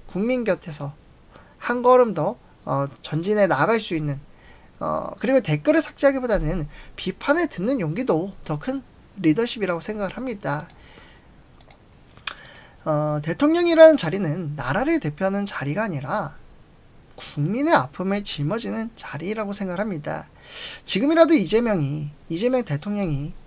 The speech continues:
국민 앞에 진심으로 사과하고 위기 대응의 책임 구조를 바로 세운다면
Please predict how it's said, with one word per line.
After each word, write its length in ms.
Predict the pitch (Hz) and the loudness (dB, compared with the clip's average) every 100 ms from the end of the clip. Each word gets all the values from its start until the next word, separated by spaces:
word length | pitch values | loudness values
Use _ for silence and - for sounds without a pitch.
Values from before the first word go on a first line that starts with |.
| - - | -20 -12
국민 460 | - 180 262 285 | -4 0 2 4
앞에 320 | 240 - 240 | 2 4 4
진심으로 560 | 240 185 160 151 170 165 | 4 0 -4 -4 -4 -6
사과하고 520 | - 220 233 180 - - - - - - - - - - - - | -8 -6 -4 -4 -8 -20 -20 -20 -20 -20 -20 -20 -20 -20 -18 -4
위기 360 | 160 214 294 269 | -2 4 4 4
대응의 540 | - 165 180 185 190 | -2 -4 -2 -4 -4
책임 420 | - - 277 311 240 | -6 -6 -2 -2 -2
구조를 440 | 160 165 165 170 - - | -6 -4 -4 -4 -8 -16
바로 320 | - 147 220 | -8 -6 -6
세운다면 480 | 214 196 156 147 | -6 -6 -8 -10